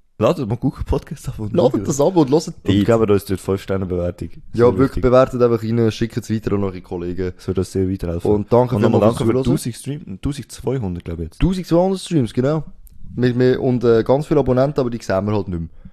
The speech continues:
Speaker 2: Das haben wir aber schon letzte
Speaker 1: Scheiß
Speaker 2: Folge
Speaker 1: Podigy hat einfach gesagt, wenn wir ein,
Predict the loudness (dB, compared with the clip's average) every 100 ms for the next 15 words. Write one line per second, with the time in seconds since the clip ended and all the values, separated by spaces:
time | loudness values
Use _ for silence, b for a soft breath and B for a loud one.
0 | b b -4 0 4 4 4 2 4 4
1 | 4 4 2 0 -2 -2 -2 -2 -2 -2
2 | -4 -6 -12 -12 -10 -8 -10 -16 -18 -20
3 | -20 -6 -4 -4 -4 -4 -6